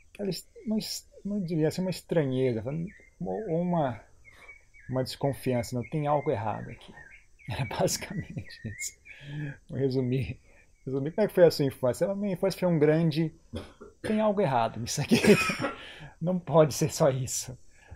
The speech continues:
Não é possível que essas coisas sejam assim mesmas, né? Não, não, com certeza não, tem algo, tem algo errado aqui nessa história. Por exemplo, uma coisa que,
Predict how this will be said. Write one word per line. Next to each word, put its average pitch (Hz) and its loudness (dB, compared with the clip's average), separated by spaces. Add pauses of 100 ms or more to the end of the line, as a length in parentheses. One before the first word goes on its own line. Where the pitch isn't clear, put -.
(140)
Não 139 -2
é 147 2
possível 143 2
que 127 -4
essas 131 -4
coisas 127 2
sejam 123 0
assim 120 -6
mesmas, 113 -8
né? 123 -12 (1120)
Não, 123 -6 (120)
não, 110 -6
com 151 -6
certeza 123 -4
não, 127 -6 (500)
tem 120 -6
algo, 110 -2 (320)
tem 131 -2
algo 117 -2
errado 107 -2
aqui 107 -8
nessa 113 -10
história. - -8 (3500)
Por 117 -2
exemplo, 110 -4 (1040)
uma 135 -4
coisa 113 -6
que, - -16